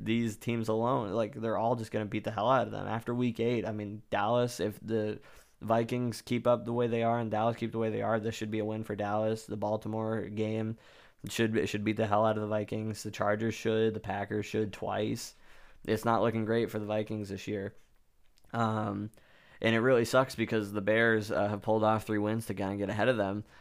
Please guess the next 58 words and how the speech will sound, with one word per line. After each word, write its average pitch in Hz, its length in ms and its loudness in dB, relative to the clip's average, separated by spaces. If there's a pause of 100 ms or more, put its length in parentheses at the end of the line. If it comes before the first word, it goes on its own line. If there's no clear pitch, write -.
(160)
Um, 98 540 -2 (140)
but 104 200 2
I 104 100 2
feel 123 160 0
like 117 160 2
the 110 60 -2
Vikings 110 380 0
as 104 140 0
a 104 80 -2
whole 113 280 4
are 101 80 -2
better 107 280 0
than 95 160 -4
the 95 60 -6
Bears. 101 420 -6 (380)
Um, 101 540 -4 (100)
but 107 140 4
yeah, 98 140 4
I 101 60 4
just 110 180 0
really 113 160 4
felt 113 240 4
bad 101 160 4
when 101 100 2
I - 20 2
was 101 100 0
looking 110 180 -2
at 101 100 -6
their 104 80 -6
schedule. 104 340 -2
I 98 80 -4
was 101 80 -6
like, - 240 -10
"Damn, 110 400 -8 (120)
the 92 80 -12
Vikings 107 440 -4
are, 95 220 -8 (340)
they're 110 120 -2
so 131 240 6
explosive 120 800 2
and 101 120 -2
they're 98 80 -2
really 117 380 6
good, 113 440 4 (300)
um, 104 240 -2
but 101 120 0
they've 117 160 2
been 104 140 -4
left 113 200 -2
out 110 120 2
to 98 80 -4
dry 104 360 2
when 92 120 -6
it 90 60 -12
comes 98 180 -6
to 90 80 -8
schedule 101 380 -4
making." 85 340 -10